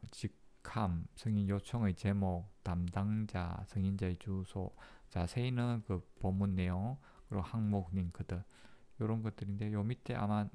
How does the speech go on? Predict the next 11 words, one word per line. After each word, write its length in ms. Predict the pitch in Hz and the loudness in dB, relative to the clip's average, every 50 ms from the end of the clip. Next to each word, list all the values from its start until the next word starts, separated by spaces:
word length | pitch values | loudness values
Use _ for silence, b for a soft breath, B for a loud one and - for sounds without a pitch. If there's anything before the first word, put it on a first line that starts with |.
| - - - - | -12 -20 -20 -12
나올 400 | - 143 110 95 95 95 95 - | -6 -4 -2 0 0 0 -2 -2
거예요. 220 | - 117 113 101 | -2 -2 0 0
한번 180 | 90 90 92 92 120 120 | 0 -2 -4 -4 -6 -8
볼까요? 440 | 127 - - - 110 107 117 131 139 - - - - - - - - - - - - - - - - - - - - - - - - - - - - - - - - - B B B B B B B - - - | -8 -8 -6 -4 -2 -2 -2 -4 -6 -10 -12 -20 -20 -20 -20 -20 -20 -20 -20 -20 -20 -20 -20 -20 -20 -20 -20 -20 -20 -20 -20 -20 -20 -20 -20 -20 -20 -20 -20 -20 -20 -20 B B B B B B B -16 -8 -4
이렇게 300 | 117 110 107 - - 104 | -2 -2 -2 0 0 -2
승인 320 | - - 110 104 104 104 | 0 2 2 2 2 2
카드를 360 | 104 - - 117 117 110 104 95 | 0 -2 -2 -2 -2 0 -2 0
작성하면 500 | - 107 98 - - 117 110 110 110 101 | 0 -2 -4 -2 -2 -2 0 0 0 0
된다는 440 | 110 98 98 95 95 90 90 90 | 0 0 0 0 0 0 0 0
거죠. 400 | 87 87 87 - 98 101 107 117 131 - | 0 -2 -2 -2 -4 -4 -4 -6 -6 -6
요렇게요. 680 | 101 - 95 92 - - - - 90 90 92 101 123 | -6 -4 -6 -6 -10 -10 -8 -6 -4 -4 -2 -4 -6